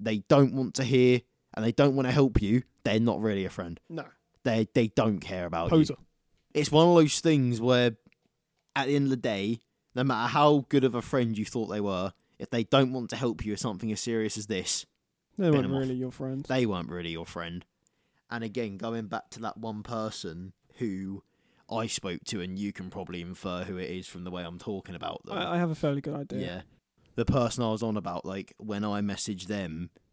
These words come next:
Speaker 1: even they were like, as I messaged them about the Happy Pill stuff, they didn't just air me. They didn't ignore me.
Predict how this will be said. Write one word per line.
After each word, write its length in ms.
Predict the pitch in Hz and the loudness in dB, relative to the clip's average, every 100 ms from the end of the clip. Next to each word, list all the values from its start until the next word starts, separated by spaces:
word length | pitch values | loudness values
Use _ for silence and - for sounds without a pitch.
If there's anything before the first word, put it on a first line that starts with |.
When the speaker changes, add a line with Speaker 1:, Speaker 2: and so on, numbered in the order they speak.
| _ _ _ _ - | _ _ _ _ -6
Speaker 1:
even 460 | 110 110 101 98 | -2 -2 -2 -2
they 240 | 107 107 107 | 0 0 0
were 120 | 95 | -2
like, 400 | 90 87 78 - 101 | -4 -4 -8 -12 -10
as 140 | 95 | -6
I 180 | 104 107 | -4 -4
messaged 320 | 92 - 98 | -6 -10 -8
them 140 | 104 | -6
about 400 | 95 98 95 - | -4 -2 -2 -4
the 80 | 98 | -8
Happy 220 | 98 98 | -8 -8
Pill 180 | - 113 | -6 -6
stuff, 340 | - 131 - - - | -2 -2 -2 -10 -10
they 240 | 120 117 | -4 -2
didn't 240 | 123 113 | 0 -2
just 180 | 98 - - | -4 -10 -4
air 240 | 104 101 | -2 -2
me. 260 | 87 95 - _ - | -4 -6 -10 _ -8
They 60 | 101 | 0
didn't 240 | 120 107 | 2 2
ignore 380 | 107 117 104 101 | -2 -4 -2 -2
me. 280 | 90 101 | -2 -4